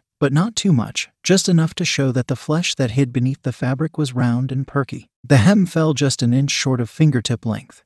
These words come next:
The simple black heels that matched the simple black dress made her look anything but simple.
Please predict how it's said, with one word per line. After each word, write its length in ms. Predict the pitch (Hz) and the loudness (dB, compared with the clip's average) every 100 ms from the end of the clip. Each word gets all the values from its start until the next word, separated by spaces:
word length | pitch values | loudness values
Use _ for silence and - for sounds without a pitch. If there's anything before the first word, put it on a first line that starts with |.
| _ _ | _ _
The 100 | 151 | 0
simple 400 | - 202 202 185 | 2 2 0 0
black 340 | 135 151 165 - | 0 0 0 0
heels 400 | 117 113 110 - | -2 -2 -4 -4
that 160 | 127 | -4
matched 360 | 131 170 - - | -2 -2 -4 -4
the 80 | 139 | -4
simple 400 | - 123 117 113 | -2 -2 -2 -4
black 320 | 127 156 - | -2 -2 -2
dress 320 | 120 120 - | -2 0 0
made 180 | 131 135 | 0 0
her 120 | 139 | 0
look 240 | 135 135 | -2 -4
anything 440 | 127 165 127 135 135 | -2 -2 -2 -4 -4
but 180 | 127 - | -4 -4
simple. 460 | 151 139 - - | -2 -2 -6 -16